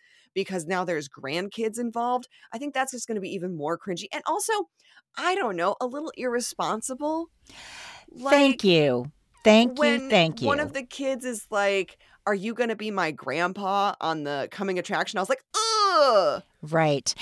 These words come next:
Speaker 2: And I'll
Speaker 1: Not
Speaker 2: tell
Speaker 1: cool,
Speaker 2: you,
Speaker 1: guys.
Speaker 2: <laughs> on this week's episode of Dating While Gray, it's called Dating with Children, and I interviewed a researcher. And basically she's saying that people fifty and older, nobody wants to date somebody who has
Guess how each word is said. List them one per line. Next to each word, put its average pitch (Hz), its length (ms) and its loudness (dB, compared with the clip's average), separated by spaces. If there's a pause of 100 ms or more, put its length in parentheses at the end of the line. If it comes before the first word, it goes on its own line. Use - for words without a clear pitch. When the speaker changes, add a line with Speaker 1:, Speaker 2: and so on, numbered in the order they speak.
(180)
Speaker 2:
And 226 140 8
I'll 226 60 10
Speaker 1:
Not - 80 4
Speaker 2:
tell 254 140 6
Speaker 1:
cool, 220 140 8
Speaker 2:
you, 165 60 4
Speaker 1:
guys. 339 400 2 (400)
Speaker 2:
<laughs> 453 400 -6
on 226 160 8
this 285 200 6
week's 254 280 0
episode 214 460 4
of 180 120 2
Dating 185 240 2
While 175 160 0
Gray, 175 500 2
it's - 300 -6
called 170 420 2 (120)
Dating 170 300 0
with 151 120 -8
Children, 151 680 -2
and 151 160 -4
I 147 100 -2
interviewed 160 720 -6
a 135 440 -2
researcher. 160 720 -4 (600)
And 185 340 2
basically 220 480 2
she's 185 260 2
saying 160 440 4
that 143 240 0 (180)
people 214 280 -4
fifty 180 300 -4
and 156 100 -4
older, 139 480 -2
nobody 214 600 4
wants 143 340 -2
to 135 120 -6
date 123 320 -2
somebody 120 460 -4
who 127 120 -6
has 113 540 -6